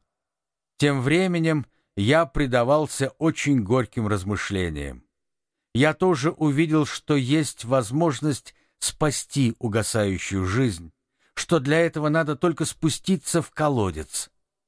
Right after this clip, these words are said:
В молодости я был довольно силен и ловок. Работал в рудниках и мог решиться на это дело, хотя в последние годы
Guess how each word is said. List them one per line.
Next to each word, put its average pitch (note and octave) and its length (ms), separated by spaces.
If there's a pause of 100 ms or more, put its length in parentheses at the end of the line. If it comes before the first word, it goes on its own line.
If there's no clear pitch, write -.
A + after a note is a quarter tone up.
(400)
В A#2 180
молодости D3 800 (200)
я C#3 200
был E3 200
довольно E3 400
силен A2+ 640
и D3+ 100
ловок. A#2 560 (460)
Работал E3 500
в C3 100
рудниках D3 680 (220)
и E3 120
мог F#3 300
решиться D#3 500
на C3+ 180
это C3+ 200
дело, F#2 420 (420)
хотя D#3+ 360
в - 100
последние A#2+ 760
годы F3 460